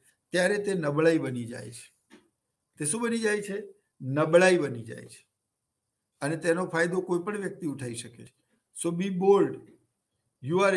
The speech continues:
able to go through without certain goods. પચીસ વર્ષ થઈ ગયા મને ચા કે cold drinks પીધા. એનો અર્થ એ થયો કે what it makes the difference.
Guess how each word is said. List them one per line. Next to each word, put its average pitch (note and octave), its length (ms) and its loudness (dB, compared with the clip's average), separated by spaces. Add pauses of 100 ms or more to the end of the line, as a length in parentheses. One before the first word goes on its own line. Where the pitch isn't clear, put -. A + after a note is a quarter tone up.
able G3+ 240 -2
to G#3 560 -8 (360)
go F3 140 4
through F3+ 340 -4
without E3+ 320 0 (140)
certain E3+ 400 -4
goods. - 520 -2 (1600)
પચીસ E3 420 0
વર્ષ G3 280 0
થઈ F#3 140 0
ગયા F3 400 -2 (200)
મને D#3 220 -2
ચા E3 240 0
કે E3+ 160 -8
cold D3+ 240 -6
drinks D#3 240 -8
પીધા. C#3+ 520 -6 (1300)
એનો F3+ 220 0
અર્થ G3+ 360 -4
એ F#3+ 80 -4
થયો F3+ 260 -2
કે - 360 -12
what G#3 500 0
it F#3+ 260 -6
makes F3+ 300 -2
the F3 60 -2
difference. F#3+ 580 -4